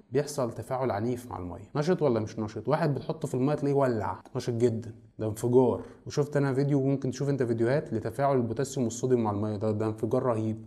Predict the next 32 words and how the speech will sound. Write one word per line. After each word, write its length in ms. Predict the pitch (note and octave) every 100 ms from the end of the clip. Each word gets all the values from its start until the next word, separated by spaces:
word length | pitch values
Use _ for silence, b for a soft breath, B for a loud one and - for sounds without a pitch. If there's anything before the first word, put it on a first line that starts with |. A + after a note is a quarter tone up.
| -
فنشط 360 | - A#2 B2 C#3+
جدًا. 420 | D3 D3+ B2 G2 - -
يبقى 180 | B2 A#2
متسلسلة 560 | A2+ A#2 A2 - E3 D#3
النشاط 360 | B2+ B2 C#3+
الكيميائي 500 | D3+ - B2 D3 D#3
ترتيب 600 | C3 A2 A2 D3+ F3+ F3
الفلزات، 640 | D3 - C#3 B2+ A#2+ A2+ -
كل 260 | - F3+ F3+
دول 120 | F3
فلزات 460 | C3+ A2+ F#2+ G#2
يا 60 | G2
باشا، 200 | F2+ -
كل 200 | C#3 C#3
دول 140 | C#3
فلزات. 520 | C3+ A#2 F#2+ G2 F#2+ - - -
ليه 100 | A#2+
يا 60 | C3
مستر 260 | D3 -
فلزات؟ 680 | C3 A#2+ A2+ A2 D#3 F3+ -
مستوى 280 | G#2+ - C3+
الطاقة 300 | C3+ C3+ C3
الأخير 300 | A#2 B2 B2
فيه 200 | B2 C3
واحد 420 | C#3+ D#3 F#3+ F3+ -
أو 140 | A#2
اتنين 640 | A2+ A2+ C#3+ G3 A3+ A3+ -
أو 120 | B2
تلاتة. 460 | A#2 G#2+ F#2+ F#2 - -
عندي 300 | B2+ B2 B2
الصوديوم 540 | A#2 - C#3+ C3 A2 B2
والبوتاسيوم 640 | C#3 C3 C#3 D3+ -